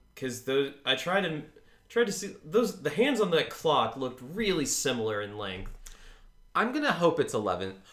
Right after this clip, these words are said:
Speaker 2: Well, they were just making breakfast for Joyce. So,
Speaker 1: Okay, yeah.
Speaker 2: so let's say it's eleven ten
Speaker 1: Mm-hmm.
Speaker 2: for, for Giles's sake.
Speaker 1: Yeah.
Speaker 2: <laughs> Um,
Speaker 1: Also, I guess with, like, with the hands being, if it was, it wouldn't be two fifty-five, it'd be one fifty-five since the,
Speaker 2: Mm,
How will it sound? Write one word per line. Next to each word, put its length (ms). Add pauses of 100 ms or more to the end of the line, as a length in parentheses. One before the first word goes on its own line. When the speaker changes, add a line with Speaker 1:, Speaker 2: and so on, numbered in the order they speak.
Speaker 2:
Well, 140
they 100
were 120
just 180
making 500
breakfast 560
for 140
Joyce. 580 (160)
So, 420
Speaker 1:
Okay, 280
yeah. 80
Speaker 2:
so 180
let's 160
say 140
it's 140
eleven 280
ten 240
Speaker 1:
Mm-hmm. 200
Speaker 2:
for, 340
for 220
Giles's 480
sake. 360
Speaker 1:
Yeah. 320
Speaker 2:
<laughs> 0
Um, 920 (280)
Speaker 1:
Also, 260
I 60
guess 200
with, 120
like, 300
with 160
the 100
hands 380
being, 440 (120)
if 220
it 60
was, 360 (100)
it 60
wouldn't 200
be 100
two 180
fifty-five, 460
it'd 120
be 80
one 300
fifty-five 680
since 340
the, 120
Speaker 2:
Mm, 320